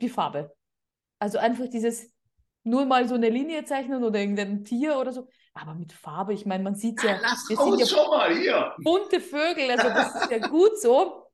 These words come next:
Speaker 1: Das finde ich großartig, deswegen finde ich's auch so großartig, was du tust. Äh, tatsächlich, äh, wollen wir ja so ein bisschen nur in die Message on Stage Academy hinein, äh,
Speaker 2: Ja.
Speaker 1: schauen,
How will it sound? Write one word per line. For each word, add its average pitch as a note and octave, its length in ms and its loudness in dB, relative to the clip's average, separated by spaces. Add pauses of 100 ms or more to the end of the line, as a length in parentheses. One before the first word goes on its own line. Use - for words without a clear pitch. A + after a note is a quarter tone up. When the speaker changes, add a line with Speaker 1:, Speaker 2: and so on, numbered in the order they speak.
(540)
Speaker 1:
Das G#3 140 -12
finde G#3+ 160 -4
ich G#3 80 -12
großartig, A3+ 400 0
deswegen A3 260 -4
finde C4+ 180 -8
ich's G#3 80 -6
auch F#3 80 -6
so F#3+ 100 -10
großartig, F3+ 400 -8
was F3+ 120 -10
du F#3 100 -8
tust. A#3 380 -8 (520)
Äh, G3+ 200 -4
tatsächlich, C4 560 -4 (380)
äh, G3+ 300 0
wollen A#3+ 160 2
wir A#3+ 80 0
ja A3+ 140 2
so G#3+ 100 -2
ein G#3 160 -2
bisschen D#4+ 420 -2
nur C4+ 120 -4
in A#3 140 -4
die A3 80 -2
Message A#3 360 -4
on G#3 100 -6
Stage C4 360 -8
Academy F#3+ 420 -4
hinein, F#3 460 -6
äh, F3 320 -10 (340)
Speaker 2:
Ja. - 120 -20 (160)
Speaker 1:
schauen, G3+ 560 -2